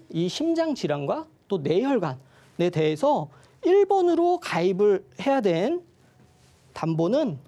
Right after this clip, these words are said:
바로 이 심뇌혈관 진단비, 아니, 수술비입니다. 죄송합니다. 자, 이 수술비 같은 경우는 아까도 말씀을 드렸지만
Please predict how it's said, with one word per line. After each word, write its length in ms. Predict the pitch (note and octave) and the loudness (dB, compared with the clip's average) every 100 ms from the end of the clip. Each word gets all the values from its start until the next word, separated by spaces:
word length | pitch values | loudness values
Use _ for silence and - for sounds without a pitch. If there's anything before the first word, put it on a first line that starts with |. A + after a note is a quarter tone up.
| _ | _
바로 420 | - D#3 A#3 F4 G#4 | -6 -2 -2 -2 -8
이 240 | A#3 F3 - | -4 -4 -4
심뇌혈관 1300 | - - F4 F4 D#4 - D#3 D#3+ F3 D#3+ G#3+ D4 D4+ | -10 -4 0 0 -4 -6 -2 0 2 0 -2 -4 -6
진단비, 520 | - D#3+ F#3 G#3+ C3+ - | -6 -4 -2 -2 -6 -8
아니, 220 | D3 C#3 - | -6 -6 -10
수술비입니다. 720 | - D#4 E4 D#4 G#3 C#3 C3+ C3 | -10 -8 -4 -2 -2 -4 -6 -8
죄송합니다. 640 | C3+ C#3 C#3 C3 F#3 D4+ - - - | -10 -10 -8 -4 -4 -4 -10 -20 -20
자, 220 | - C#3 - - - | -8 -8 -8 -16 -4
이 100 | A3 | -4
수술비 440 | - F4+ G#4+ G#4 | -2 2 4 4
같은 260 | D4+ A#3+ A#3+ | 2 0 0
경우는 380 | G#3 A#3+ F#4+ D#4 | 2 2 0 0
아까도 360 | F#3+ B3+ B3 G#3 | -2 0 0 0
말씀을 420 | D#3 G3 A3+ G3+ | -2 0 -2 0
드렸지만 680 | F3 F#3+ F3 E3 D4+ G#3+ | -2 -4 -2 -2 0 -2